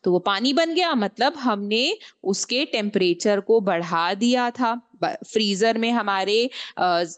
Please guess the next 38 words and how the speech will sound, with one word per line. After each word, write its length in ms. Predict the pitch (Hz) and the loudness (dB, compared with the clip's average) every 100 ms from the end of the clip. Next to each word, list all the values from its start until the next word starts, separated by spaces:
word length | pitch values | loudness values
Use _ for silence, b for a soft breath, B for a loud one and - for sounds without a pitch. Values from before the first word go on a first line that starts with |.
| - | -6
कम 200 | 208 233 | -4 -2
टेम्परेचर 560 | 240 240 247 247 285 294 | -2 -2 0 0 2 4
होता 260 | 269 247 | 4 2
है, 220 | 247 269 214 | 0 0 0
ज़ीरो 280 | 196 190 | 0 -2
से 120 | 208 214 | -2 0
कम 200 | 240 277 | 2 4
होता 280 | 277 277 | 4 4
है, 280 | 294 302 190 B B B | 2 2 0 B B B
और 140 | 160 | -2
बाहर 440 | 165 170 175 196 202 | 0 0 0 0 0
हमारा 260 | 190 175 | 0 0
दस 340 | 170 226 214 - | 2 0 0 -4
डिग्री, 280 | 180 185 180 | -2 -2 0
पन्द्रह 340 | 240 233 220 | 0 2 2
डिग्री, 300 | 196 185 196 | 0 0 2
बीस 280 | 247 320 285 | 2 2 2
डिग्री 220 | 247 196 | 2 2
होता 240 | 170 160 | 0 -2
है, 60 | 160 | -6
मतलब 180 | 160 185 | -2 -2
हमने 160 | 196 | -2
टेम्परेचर 500 | 196 185 175 165 185 | -2 -4 0 0 0
को 140 | 175 196 | 0 0
बढ़ा 400 | 160 160 165 233 | 0 0 0 2
दिया, 380 | 285 330 302 - B - 254 | 2 4 2 -2 B -6 -2
जिसकी 300 | 302 320 311 | 0 0 2
वजह 340 | 226 180 185 | 2 2 2
से 180 | - 214 | 4 2
जो 120 | 220 | 2
बर्फ 440 | 175 196 302 - | 2 2 0 0
है 120 | 240 185 | 2 4
वो 120 | 208 | 2
धीरे 360 | 185 214 269 | 2 0 0
धीरे 280 | 254 254 196 | 2 4 4
करके 480 | 180 165 - 226 330 | 2 -2 -2 -2 -2
पिघल 480 | - 226 185 220 180 | -2 -2 0 0 0
गई, 260 | 156 - | -2 -6